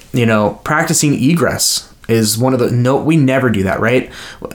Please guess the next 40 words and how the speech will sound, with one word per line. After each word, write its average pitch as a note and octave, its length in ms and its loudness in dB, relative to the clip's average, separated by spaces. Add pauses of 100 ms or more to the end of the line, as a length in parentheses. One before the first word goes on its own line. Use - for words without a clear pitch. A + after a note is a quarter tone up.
(120)
We're D3 180 2
done D#3 200 2
with D#3+ 100 0
the D#3+ 60 0
flight. C#3 360 0
We're G#2 80 -6
sweaty. C#3+ 360 0
We're A#2+ 140 -6
hot. C#3 440 -2
We're A2 80 -6
thirsty. D3 520 0
We're A#2+ 140 -4
hungry. C3+ 520 0 (760)
We're - 80 0
tired. C3 640 0 (600)
We're B2 180 2
woozy. C3+ 640 4 (220)
Whatever E3+ 300 2
we E3 160 4
are, A2+ 360 2 (300)
we, C#3 200 2
we D3 180 2
wanna D3 200 2
get C#3 140 0
out C#3+ 140 0
of D3 60 0
that D3 100 0
airplane, B2+ 600 -2 (300)
pop D#3 240 -2
the D3+ 60 0
chute C3+ 260 2
off, C3 420 -2 (220)
and A2+ 380 0
hang C#3+ 180 0
it D3 80 2
up C#3+ 400 -2
and A2 100 0
go G#2 140 2
home, A2 340 -2
right? A#2 320 0